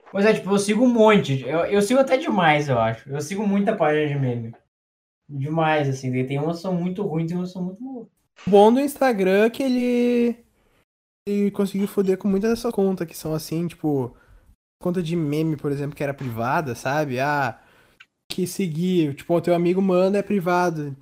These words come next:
Speaker 2: segue aí pra tu ver o coisa, daí tu manda a solicitação,
Speaker 1: Sim.
Speaker 2: né, quando eu segui. Daí agora não, agora o, quando é privado, assim, o Instagram já bota indisponível. Foder com as contas, né?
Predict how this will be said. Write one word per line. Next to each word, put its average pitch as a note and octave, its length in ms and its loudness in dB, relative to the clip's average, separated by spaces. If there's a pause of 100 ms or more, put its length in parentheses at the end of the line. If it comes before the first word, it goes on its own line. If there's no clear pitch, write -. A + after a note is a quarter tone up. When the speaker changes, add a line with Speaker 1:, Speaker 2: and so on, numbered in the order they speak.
Speaker 2:
segue F#3 320 -2
aí F#3+ 100 -2
pra G3+ 100 -8
tu F#3+ 140 -8
ver F3 140 -2
o F3+ 80 0
coisa, E3 520 0
daí A#2 160 -6
tu - 140 -14
manda C3 320 -6
a C3 40 -8
solicitação, C#3+ 680 -4
Speaker 1:
Sim. C3 40 0
Speaker 2:
né, E3 100 -2
quando F3+ 400 -4
eu G3+ 40 -4
segui. F#3 240 -6 (320)
Daí D#3 120 2
agora E3+ 260 4
não, G3+ 160 4
agora D3+ 260 0
o, D#3+ 160 -2
quando D#3+ 220 -6
é D#3+ 60 -2
privado, D#3 520 -2
assim, D#3+ 240 -8
o E3 200 -2
Instagram D#3 320 -4
já E3+ 100 -6
bota D#3+ 240 -6
indisponível. E3 840 -4 (1300)
Foder D3+ 200 -4
com D3 80 -6
as D3+ 100 -8
contas, E3+ 420 -8
né? A#2 120 -14